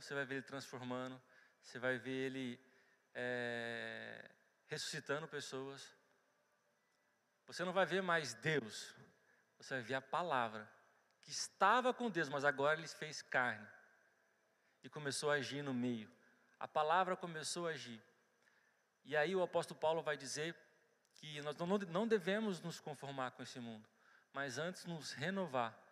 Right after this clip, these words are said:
a nossa mente, renovar a nossa mente com a palavra.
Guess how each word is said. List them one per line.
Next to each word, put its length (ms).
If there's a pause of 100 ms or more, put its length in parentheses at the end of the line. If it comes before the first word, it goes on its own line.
(140)
a 80
nossa 260
mente, 220
renovar 320
a 40
nossa 200
mente 400 (1300)
com 80
a 40
palavra. 560